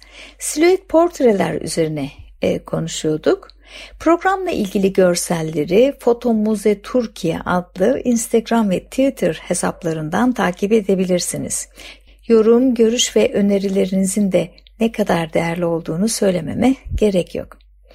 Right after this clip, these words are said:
Evet, silüet portreler kesinlikle resim değiller. Ama bunlar yapılış itibarıyla, e, teknik bir iş olduğu için fotoğrafın uzak bir akrabası kabul ediliyor.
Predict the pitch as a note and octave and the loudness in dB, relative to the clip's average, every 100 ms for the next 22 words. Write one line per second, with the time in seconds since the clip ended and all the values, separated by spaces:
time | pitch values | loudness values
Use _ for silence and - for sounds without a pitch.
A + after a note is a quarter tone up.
0 | - - - - - F#4+ G4 C4 - - | -20 -18 -20 -20 -4 0 2 2 -2 -20
1 | - - B3 C4+ E4 - - G3 F#3+ - | -12 -8 0 2 2 -2 -4 0 0 0
2 | - D#3+ D#3 A#3+ - F3+ - F#3+ G#3+ A#3+ | -4 -4 -2 -4 -2 -4 -2 0 0 0
3 | A3 F3 F3 - G3+ B3 G3 F#3+ F#3 E3 | 0 0 -2 -2 0 0 0 0 0 -4
4 | C3 A#2+ - - - - C4 C#4+ D#4 D4+ | -8 -10 -12 -18 -14 -4 -4 -2 -2 0
5 | D4+ F4 E4+ C4+ C4 C4 D4 - - A3 | 0 -2 0 0 0 -2 0 -2 -2 -2
6 | F#3+ G3+ F#3+ E3 D3+ D3 C3+ B2+ F3 C4 | -2 -6 -2 -4 -4 -8 -10 -10 -6 -6
7 | F4 - - - - G#3+ G#3 G3+ A3 A#3 | -8 -18 -20 -14 -2 2 2 0 0 0
8 | F4 - G3+ F3+ E3 - - E3+ D#3+ D3 | 0 -2 -2 -2 -4 -4 0 0 0 -8
9 | - - D#4 - - _ - D#4 E4 D#4 | -4 -2 -2 -4 -20 _ -8 -2 0 0
10 | D#4 F4 - - A#3+ D4 - B3+ C#4 - | -2 -10 -6 -4 -2 -4 -4 -2 -2 -2
11 | G#3+ A3+ G#3+ G#3 G3 - G#3 - _ _ | -4 0 2 2 0 0 -2 -4 _ _
12 | - - E3+ E3 D3+ - C#3+ C3 | -10 -4 -2 -2 -4 -6 -8 -8